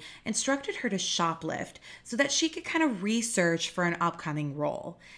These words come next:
You know, they wanted her to method act. If you're gonna play a shoplifter, you need to go in and steal all of your favorite items from the department store.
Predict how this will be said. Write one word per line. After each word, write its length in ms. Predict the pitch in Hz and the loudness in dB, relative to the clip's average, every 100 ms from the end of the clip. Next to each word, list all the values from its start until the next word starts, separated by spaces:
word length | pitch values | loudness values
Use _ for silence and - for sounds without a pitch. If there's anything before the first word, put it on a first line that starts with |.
| - | -4
You 100 | 240 | 2
know, 220 | 220 175 | 4 4
they 120 | 190 226 | 2 2
wanted 280 | 226 247 | 4 4
her 100 | 240 | 4
to 80 | 254 | 4
method 460 | 240 240 277 240 - | 4 2 2 0 2
act. 320 | 170 151 - | 2 2 -2
If 80 | 185 | -2
you're 140 | 240 | 0
gonna 120 | 247 247 | 2 0
play 300 | - 196 233 | -2 -2 0
a 60 | |
shoplifter, 720 | 226 180 165 170 165 - 175 175 - - | 2 2 2 0 -2 2 0 0 -8 0
you 100 | 269 | 2
need 160 | 285 | 2
to 100 | 269 | 2
go 220 | 262 233 208 | 4 6 8
in 280 | 180 180 | 6 6
and 380 | 190 175 175 175 175 - | 4 4 4 4 -2 -10
steal 420 | - 202 208 208 - | -2 6 8 8 6
all 240 | 175 170 | 6 6
of 100 | 180 | 6
your 120 | 190 | 4
favorite 320 | 190 170 175 175 | 4 4 4 2
items 360 | 160 160 160 | 2 2 0
from 160 | - 170 | -2 -2
the 80 | 165 | 0
department 480 | 170 - - 180 - | 2 2 2 0 -2
store. 400 | - - - | -2 -2 -4